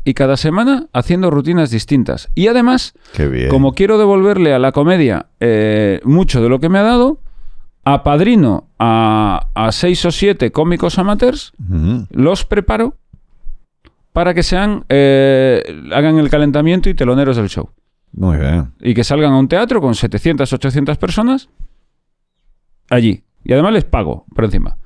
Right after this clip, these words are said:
Speaker 1: Yo soy el productor.
Speaker 2: Es, esa es otra que al principio yo hacía y me lo criticaban.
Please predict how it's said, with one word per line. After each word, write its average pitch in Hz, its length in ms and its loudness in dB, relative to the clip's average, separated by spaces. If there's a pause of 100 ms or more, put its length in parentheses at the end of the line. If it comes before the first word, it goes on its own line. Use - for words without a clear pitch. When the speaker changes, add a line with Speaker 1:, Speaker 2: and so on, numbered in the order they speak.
(320)
Speaker 1:
Yo 98 80 -2
soy 127 160 2
el 113 60 0
productor. 107 340 0
Speaker 2:
Es, - 200 -4
esa 110 320 0
es 104 140 0
otra 95 300 0
que 85 180 0
al 85 100 2
principio 101 560 0
yo 95 160 2
hacía 85 360 2
y 82 40 2
me 80 120 2
lo 78 100 0
criticaban. 73 800 -2